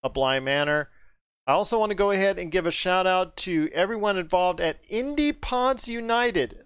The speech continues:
That's right, Indie Pods United. If you're a podcaster interested in podcasts, or you want to know more about the podcasting realm, coming up in late November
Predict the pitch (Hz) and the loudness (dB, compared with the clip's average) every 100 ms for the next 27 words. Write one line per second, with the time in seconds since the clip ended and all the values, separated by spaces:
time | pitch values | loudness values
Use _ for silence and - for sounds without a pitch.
0 | - 170 - 190 156 - - 247 285 294 | -6 -6 0 0 0 -2 -6 -6 -2 -4
1 | - 220 240 220 226 220 214 160 135 - | -2 -2 0 -2 -6 0 0 0 -2 -6
2 | 147 185 175 170 - 226 285 - 294 294 | -8 0 0 0 0 0 0 0 0 0
3 | - 294 262 - - _ - 233 269 262 | -2 -6 -8 -14 -20 _ -4 -4 0 -2
4 | 294 277 254 254 269 262 254 262 - - | -2 -4 -2 0 0 0 0 0 0 -6
5 | - - 185 226 240 262 247 254 240 233 | -14 -12 -8 -2 0 0 2 0 0 2
6 | 302 311 180 - 165 190 - - 208 208 | 4 4 2 0 0 0 0 0 0 2
7 | 196 202 - 180 202 202 160 139 - - | 0 0 -2 -2 2 2 2 -2 -20 -20
8 | - - 214 254 277 269 - 190 190 180 | -20 -6 -2 0 2 0 0 -2 0 2
9 | 202 247 294 233 254 262 262 247 240 165 | 2 2 0 -2 0 0 2 2 2 0
10 | - - | -2 -6